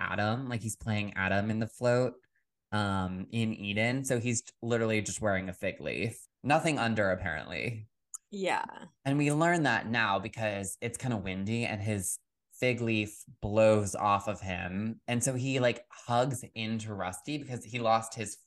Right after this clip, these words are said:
Speaker 1: front fig leaf. So because Rusty is, like, so grossed out and kind of thrown off by this, Rusty, like, kind of nervously, like, puts his phone down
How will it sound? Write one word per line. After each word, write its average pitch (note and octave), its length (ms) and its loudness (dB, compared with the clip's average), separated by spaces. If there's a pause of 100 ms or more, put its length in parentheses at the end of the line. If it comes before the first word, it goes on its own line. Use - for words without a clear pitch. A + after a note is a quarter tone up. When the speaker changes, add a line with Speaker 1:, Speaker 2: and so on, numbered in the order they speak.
Speaker 1:
front G#2+ 420 -4 (160)
fig D3+ 220 0
leaf. E3 360 -4 (220)
So B2 840 6
because D3+ 720 2 (320)
Rusty A#2+ 500 -4
is, C3 100 -4
like, A#2 160 0
so A2+ 200 2
grossed G#2+ 440 0
out F#2+ 180 0
and G2+ 80 -10
kind G#2 140 -6
of - 80 -10
thrown G2 260 -2
off F#2 240 -4
by B2 140 4
this, C3+ 400 2
Rusty, A#2+ 320 -2
like, G#2 260 -2 (400)
kind A#2+ 140 -2
of G2+ 160 -4
nervously, G#2 360 -4
like, F#2+ 200 -4
puts A2 180 -6
his G#2 140 -8
phone G2 320 -6
down G2 520 -4